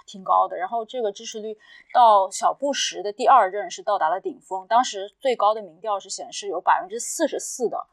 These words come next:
拉丁裔在小布什第二任那一年是投给了小布什，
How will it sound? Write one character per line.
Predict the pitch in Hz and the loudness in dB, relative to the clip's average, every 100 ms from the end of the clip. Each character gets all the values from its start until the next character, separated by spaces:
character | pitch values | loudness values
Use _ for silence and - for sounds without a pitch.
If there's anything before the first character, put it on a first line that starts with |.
| _ _ _ - | _ _ _ 2
拉 | 196 214 | 4 4
丁 | 226 | -2
裔 | 202 | -2
在 | 202 | -2
小 | - 156 | 0 -4
布 | 214 | -4
什 | 214 | -12
第 | 202 277 | -4 4
二 | 277 196 | 4 4
任 | 185 160 _ _ _ | 0 -6 _ _ _
那 | 220 202 | -6 -6
一 | |
年 | 170 - 143 | -6 -12 -10
是 | - 185 - _ _ _ | -8 -8 -8 _ _ _
投 | - 170 | -8 -6
给 | 175 175 | -2 -2
了 | 151 - - | -2 -6 -10
小 | - - | -8 -6
布 | - | -6
什， | 147 - | -10 -12